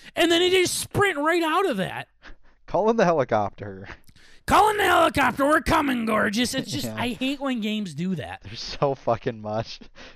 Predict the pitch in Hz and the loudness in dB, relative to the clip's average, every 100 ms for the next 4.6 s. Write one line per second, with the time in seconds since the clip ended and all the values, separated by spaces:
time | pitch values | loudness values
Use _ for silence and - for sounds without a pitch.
0 | - 269 - 262 285 302 285 262 - - | -2 -2 -2 0 0 2 2 0 -4 -6
1 | - 403 320 220 196 392 339 240 - 370 | 0 2 0 -2 0 0 0 -2 0 2
2 | 311 247 214 349 302 220 330 339 277 - | 0 -2 -2 -2 -2 -4 -2 0 -2 -8
3 | _ - 285 294 254 - 262 247 254 - | _ -4 -2 -2 -4 -8 -4 -2 -2 -4
4 | - 277 202 214 196 180 | -2 -4 -2 0 0 -2